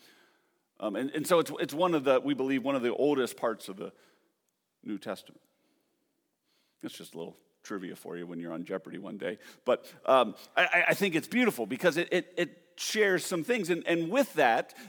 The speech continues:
th-, there are some challenges. There are some words in here that are, ne-, need to be unpacked 'cause they're, they're tough to, to understand. They're tough to explain. And, and so, uh, three times in the first paragraph, or first, uh, sentence or two, first verse or two,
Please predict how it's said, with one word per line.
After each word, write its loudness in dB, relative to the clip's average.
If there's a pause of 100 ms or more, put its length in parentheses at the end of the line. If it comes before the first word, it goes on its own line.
(120)
th-, 2
there 8
are 6
some 0
challenges. 2
There 2
are 2
some 0
words 6
in 0
here 2
that 2
are, 4 (220)
ne-, -2
need 2
to -2
be 4
unpacked 2
'cause -4
they're, 2 (240)
they're 4
tough 2
to, 4 (120)
to 2
understand. 0
They're -2
tough -4
to -4 (280)
explain. -2
And, -2 (240)
and 0
so, 4
uh, 0 (640)
three 2
times 4
in 0
the 0
first -4 (440)
paragraph, 4
or 4
first, -4
uh, 4
sentence -4
or -4
two, -8
first -10
verse -4
or -6
two, -10